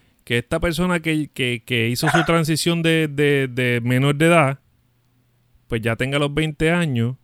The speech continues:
y empieza entonces su carrera deportiva en esa liga, pero entonces este que llegó antier, porque no, no hace un ranking bueno, se mete pa' poder ganar. ¿No cree que sea, no es, es, es injusto todo lo,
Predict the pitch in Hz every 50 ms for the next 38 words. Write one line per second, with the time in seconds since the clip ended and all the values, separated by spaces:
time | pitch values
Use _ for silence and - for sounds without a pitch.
0 | _ _ _ _ _ _ _ _ _ _ _ _ _ - - 127 113 113 107 -
1 | 123 117 - 151 143 139 - 147 135 151 135 147 143 - 151 147 151 156 151 151
2 | 151 147 147 147 - 160 151 143 - - 180 170 147 120 120 123 127 _ _ _
3 | _ _ _ _ _ _ _ _ _ _ _ _ _ - 113 113 101 131 147 -
4 | 185 190 202 190 156 127 120 127 143 151 - _ _ - - 131 131 131 160 160
5 | - 180 165 170 - - 190 175 190 196 196 196 190 202 196 180 - 208 208 196
6 | 165 165 127 127 127 131 143 160 165 175 175 170 160 156 160 170 175 175 180 180
7 | 180 180 180 - 196 190 180 185 190 190 185 - 196 190 190 190 202 196 185 151
8 | - 139 120 123 151 180 190 170 - 135 139 139 - _ _ _ _ _ _ _
9 | - 127 117 127 123 127 131 120 127 120 117 104 101 101 _ _ _ _ _ _
10 | _ _ _ _ _ _ _ _ _ _ _ _ _ - 135 147 151 180 190 190
11 | 175 190 170 185 185 185 190 180 170 165 160 170 175 180 180 180 185 - - 156
12 | - - 160 147 160 160 160 151 147 165 196 185 - - 170 160 147 - 165 170
13 | 170 170 170 170 170 160 156 143 135 -